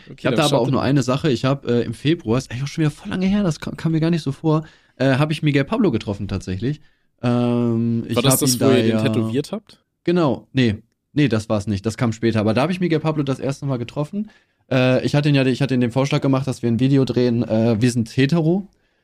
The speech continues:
Speaker 2: Und, äh, ja, das haben wir da gedreht gehabt, ne? Da bin ich extra zu ihm gefahren, ne? Der hat mir da, wir haben auch so ein Umstyling für seinen Kanal irgendwie gedreht, aber das haben die Leute auch irgendwie gar nicht gefeiert. Das wurde auch mega krass gedisliked und so, <laughs> äh, weil es war auch echt halt schlecht gemacht, ne? Also man hat sich da keine Mühe gegeben. Wir waren,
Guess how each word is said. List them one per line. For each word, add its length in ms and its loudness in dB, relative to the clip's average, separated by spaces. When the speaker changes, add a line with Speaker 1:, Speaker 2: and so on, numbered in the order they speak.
Speaker 2:
Und, 480 0
äh, 340 2
ja, 140 2
das 140 -2
haben 100 0
wir 60 2
da 100 0
gedreht 300 -2
gehabt, 200 0
ne? 60 2
Da 80 2
bin 140 2
ich 100 -2
extra 220 -2
zu 120 -4
ihm 120 2
gefahren, 360 0
ne? 140 0
Der 120 0
hat 60 -2
mir 100 0
da, 220 0
wir 120 2
haben 60 4
auch 120 0
so 120 -2
ein 60 0
Umstyling 500 2
für 120 -4
seinen 360 0
Kanal 360 2
irgendwie 340 0
gedreht, 400 2
aber 160 2
das 180 -2
haben 180 2
die 80 4
Leute 260 2
auch 80 -2
irgendwie 200 0
gar 160 0
nicht 140 0
gefeiert. 360 0
Das 160 -4
wurde 180 2
auch 120 -2
mega 220 0
krass 240 -6
gedisliked 480 -4
und 80 -4
so, 220 0
<laughs> 180 -20
äh, 220 2
weil 120 4
es 140 -4
war 80 2
auch 140 -2
echt 200 -8
halt 300 0
schlecht 300 -4
gemacht, 320 -2
ne? 80 -2
Also 140 -2
man 100 -2
hat 120 0
sich 80 -14
da 100 -2
keine 280 0
Mühe 180 0
gegeben. 280 2
Wir 100 2
waren, 300 2